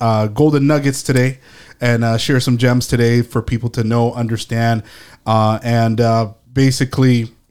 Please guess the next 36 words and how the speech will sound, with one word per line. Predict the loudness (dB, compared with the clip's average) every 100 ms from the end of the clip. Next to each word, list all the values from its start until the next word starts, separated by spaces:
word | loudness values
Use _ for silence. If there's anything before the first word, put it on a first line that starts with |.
| _ -2
you | 0
know, | 2 -2 -6 _ _
what | 0 0 0
to | 0
do | 2 2 0
if | -2 -2
they | -2 0
encounter | 0 -2 -2 -2 -2
a | -4
certain | -4 -8
situation, | -6 -6 -4 -4 -4
if | -6
they | -4
have | -6 -6
a |
family | -6 -4 -4
member | -4 -4 -4
with | -6 -8
that | -10
situation. | -10 -10 -8 -8 -8 -10 -14 -16 -20 -20 -20 -18
So, | -8 -2 2 4 2 0 -4
um, | 0 2 2 2 -2 -4 -8 -10
I'm | -2
gonna | 0 0
just | -2 -4 -2
go | -2
right | 0 2 2
into | 2 0 0 2 2
it, |
just | 0 -6
go | -6 -4
right | -2 -4
straight | -4 -4 -4
to | -4
the | 0
meat. | 2 2 0